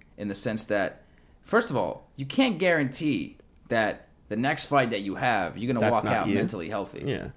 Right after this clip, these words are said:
Speaker 1: There's no guarantees. You can get hit in the fucking
Speaker 2: Dude.
Speaker 1: jaw, and it'll be lights out, and guess what? You're half as smart as you are now.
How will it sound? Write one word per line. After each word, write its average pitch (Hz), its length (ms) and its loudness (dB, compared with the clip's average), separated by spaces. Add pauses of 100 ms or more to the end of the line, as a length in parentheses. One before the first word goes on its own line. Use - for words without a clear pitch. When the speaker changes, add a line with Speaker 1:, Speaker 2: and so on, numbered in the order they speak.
Speaker 1:
There's 202 140 -6
no 294 120 6
guarantees. 190 640 -2 (260)
You 175 100 -2
can 233 100 2
get 170 160 4
hit 147 480 -4
in 131 120 2
the 123 80 -2
fucking 135 600 -2 (180)
Speaker 2:
Dude. 151 160 -10
Speaker 1:
jaw, 135 520 6 (280)
and 101 240 -4
it'll 139 140 6
be 117 140 2
lights 131 440 2
out, 123 400 4 (180)
and 104 160 -6
guess 120 280 0
what? 107 260 0 (220)
You're 107 140 0
half 131 340 2
as 127 80 -2
smart 113 300 2
as 101 160 -6
you 92 120 -2
are 62 120 -6
now. 55 280 -8